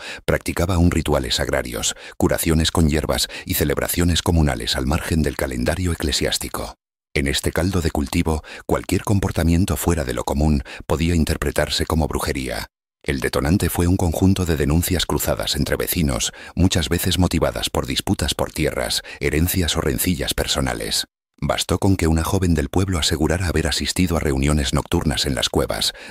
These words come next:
donde supuestamente se adoraba al diablo, para que el rumor se expandiera y la Inquisición pusiera la mirada en Zugarramurdi.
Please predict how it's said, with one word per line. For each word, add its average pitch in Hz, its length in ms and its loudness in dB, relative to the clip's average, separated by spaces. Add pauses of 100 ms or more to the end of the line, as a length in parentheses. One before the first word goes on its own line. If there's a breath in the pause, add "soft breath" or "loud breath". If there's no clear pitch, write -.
donde 64 260 0
supuestamente 87 680 0
se - 120 0
adoraba 65 340 -2
al 58 100 -8
diablo, 60 420 -2 (260 loud breath)
para 67 180 0
que - 120 -4
el 67 80 -4
rumor 71 320 2
se 87 80 2
expandiera 76 560 0
y 85 60 0
la 76 100 2
Inquisición 78 580 0
pusiera 76 400 0
la 64 80 -4
mirada 62 340 -2
en 53 100 -6
Zugarramurdi. 65 800 -4